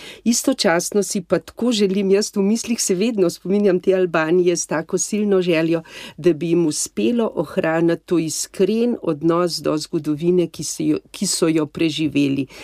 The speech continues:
Da se jim ne bi dogajalo tako, kot se dogaja nam, "Dajmo to odstraniti, to ni bil naš problem, tega ni bilo." Eh, se pravi, da, da bi ne doživeli oni tega zanikanja, v katerem zdaj mi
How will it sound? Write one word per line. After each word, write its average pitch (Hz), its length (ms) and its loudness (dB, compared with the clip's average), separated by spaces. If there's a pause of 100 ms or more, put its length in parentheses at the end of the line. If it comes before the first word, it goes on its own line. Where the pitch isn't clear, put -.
(200)
Da 175 100 0
se 175 200 0
jim 165 160 4
ne 165 180 2
bi 214 120 -2
dogajalo 165 640 0
tako, 175 260 -4
kot 151 200 -6
se 160 160 0
dogaja 151 500 0
nam, 160 240 2 (300)
"Dajmo 180 260 2
to 160 180 -2
odstraniti, 156 680 0
to 180 120 2
ni 170 160 4
bil 147 180 0
naš 147 280 0
problem, 147 500 0
tega 160 340 0
ni 160 220 2
bilo." 147 340 0 (360)
Eh, 165 180 2
se - 180 -2
pravi, 160 360 -2 (100)
da, 156 240 -2
da 160 240 -2
bi 156 160 -2
ne 196 300 4
doživeli 180 460 2
oni 156 240 0
tega 165 280 -2
zanikanja, 165 600 0
v 151 80 -4
katerem 156 420 -2
zdaj 147 260 -2
mi 151 240 0